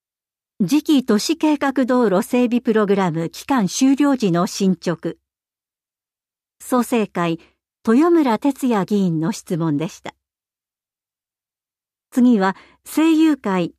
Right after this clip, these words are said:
中野幸之助議員の質問です。バス路線再編に向けた検討。質問。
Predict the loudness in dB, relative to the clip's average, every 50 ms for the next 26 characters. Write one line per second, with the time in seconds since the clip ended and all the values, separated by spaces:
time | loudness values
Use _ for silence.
0 | _ -4 -2 -2 -2 0 0 0 2 2 2 0 0 0 2 4 4 4 4 2
1 | 0 -2 -4 -2 -2 0 2 2 2 4 2 2 0 0 -2 -4 -6 -6 -6 -4
2 | -2 -2 -2 -2 -2 -4 -6 -8 -14 _ _ _ _ _ _ _ _ _ _ _
3 | _ _ _ _ _ _ _ _ _ _ _ _ _ _ _ _ -10 -4 -4 -4
4 | -4 -4 -4 -4 -2 -2 -2 -2 -2 -2 -2 -2 -2 -2 0 0 0 2 2 2
5 | 2 4 4 4 4 2 2 0 -2 -2 -2 -2 -4 -2 -2 -4 -4 -4 -6 _
6 | -6 -4 -4 -2 -4 -4 -6 -10 _ _ _ _ _ _ _ _ _ _ _ _
7 | -20 -10 -4 -2 0 0 0 0 -2 -6